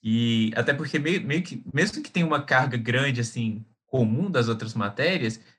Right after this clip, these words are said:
m-, m-, tem uma carga muito grande de opcional que a pessoa escolhe fazer, né? Então, eu, eu acho que o principal fica aí no, no interesse da pessoa.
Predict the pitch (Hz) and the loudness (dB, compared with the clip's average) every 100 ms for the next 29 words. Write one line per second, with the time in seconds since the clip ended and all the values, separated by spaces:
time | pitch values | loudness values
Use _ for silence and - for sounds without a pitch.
0 | _ 113 110 131 135 120 123 - 147 143 | _ -6 -2 -2 -2 -2 -4 -2 -2 0
1 | 151 170 151 147 175 170 147 165 190 - | 2 2 2 0 -4 0 4 4 2 -2
2 | 139 - 143 117 107 107 110 120 113 110 | -4 -2 -2 0 0 -2 -6 -8 -4 -6
3 | 110 110 110 110 98 95 101 98 127 131 | -2 -2 0 0 0 -2 -4 -4 -4 -6
4 | 120 113 120 123 139 135 127 107 110 - | -10 -2 2 2 0 -2 -2 -2 -6 -14
5 | _ _ _ _ _ _ 101 113 120 120 | _ _ _ _ _ _ 0 2 4 4
6 | 127 139 135 127 - - - 143 - 156 | 2 0 -4 -4 -6 -6 -6 -6 -2 -2
7 | 156 143 135 113 139 143 143 147 - 151 | -2 -6 -6 -4 -2 -2 -2 -2 -4 -6
8 | - - - 113 107 107 | -6 -6 -2 0 0 -2